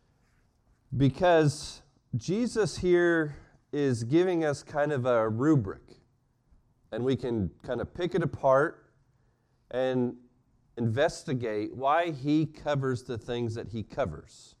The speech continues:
here. So we've already finished several weeks ago discussing what not to do in prayer or who not to imitate in prayer. And he's basically telling his disciples now that are following him that,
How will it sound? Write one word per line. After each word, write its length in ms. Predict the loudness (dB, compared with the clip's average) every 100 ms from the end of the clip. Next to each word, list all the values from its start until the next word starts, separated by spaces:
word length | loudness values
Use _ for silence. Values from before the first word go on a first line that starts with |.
| _ _ -12
here. 240 | -12 -12 _ _ _ _ _ _ _ _
So 240 | -2 2
we've 160 | 2 4
already 320 | 2 2 0
finished 640 | -2 -4 -4 -4 -6 -14
several 360 | -14 -6 -4 -2
weeks 280 | -2 -4 -8
ago 320 | -4 -2 -2
discussing 800 | -4 -8 -2 -2 -2 -4 -4 -4 -8 _ _ _ _ _
what 440 | -2 4 4 2 -14 -12
not 480 | -4 2 4 2 -2
to 120 | -4
do 480 | -2 -4 -10 -14 -18 _
in 180 | -10 -10
prayer 400 | -6 -6 -6 -8
or 280 | -2 -2 0
who 180 | 2 2
not 500 | 2 2 2 0 -2
to 200 | -10 -4
imitate 460 | -2 -2 -2 -6 -6
in 100 | -8
prayer. 360 | -14 -14 -14 -18 _ _ _ _ _
And 140 | -4 0
he's 160 | 0
basically 440 | 2 -2 -2 -4 -4
telling 440 | 2 2 2 -2
his 380 | -2 -2 -4 -14 _ _ _ _
disciples 640 | -6 0 4 4 2 -2
now 180 | 2 2
that 100 | 2
are 80 | 0
following 480 | 2 4 4 2 -2
him 360 | 0 0 2
that, 300 | 2 0 -2